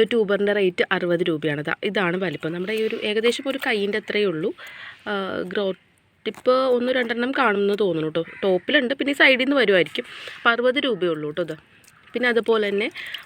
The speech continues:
വലിയൊരു ട്യൂബറുണ്ട്. ഇതിൻ്റെ റേറ്റ് ഇരുന്നൂറ്റി മുപ്പത് രൂപയാണ് കേട്ടോ.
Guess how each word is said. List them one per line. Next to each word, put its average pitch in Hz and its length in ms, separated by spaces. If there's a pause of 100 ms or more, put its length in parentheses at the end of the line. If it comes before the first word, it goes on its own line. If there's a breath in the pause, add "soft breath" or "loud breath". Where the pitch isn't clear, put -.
(120)
വലിയൊരു 175 400
ട്യൂബറുണ്ട്. 156 360 (120)
ഇതിൻ്റെ 269 300
റേറ്റ് 185 280 (120)
ഇരുന്നൂറ്റി 202 640
മുപ്പത് 190 400
രൂപയാണ് 147 380
കേട്ടോ. 151 140